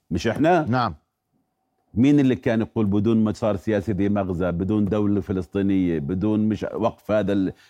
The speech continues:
Speaker 1: هذه العرب
Speaker 2: بدون حل دولتين.
Speaker 1: الإسرائيلية، بدون حل دولتين"، إلى آخره؟ الآن اللي ب-، كانوا يقولوا هذا الكلام، اليوم بعد، بعد الحرب والآن أثناء الحرب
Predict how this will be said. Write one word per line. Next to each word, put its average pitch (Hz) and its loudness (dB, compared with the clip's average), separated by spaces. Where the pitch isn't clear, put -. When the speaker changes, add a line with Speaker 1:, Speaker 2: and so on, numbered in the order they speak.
Speaker 1:
هذه 107 2
العرب 117 2
Speaker 2:
بدون - 0
حل 151 2
دولتين. 135 0
Speaker 1:
الإسرائيلية، 90 -2
بدون 110 0
حل 117 0
دولتين"، 110 0
إلى 92 -2
آخره؟ 78 -6
الآن 101 0
اللي 95 0
ب-، 60 -4
كانوا 123 0
يقولوا 90 -4
هذا 71 -6
الكلام، 69 -10
اليوم 101 0
بعد، 98 -2
بعد 101 -2
الحرب 78 -6
والآن 120 2
أثناء 101 -2
الحرب 80 -4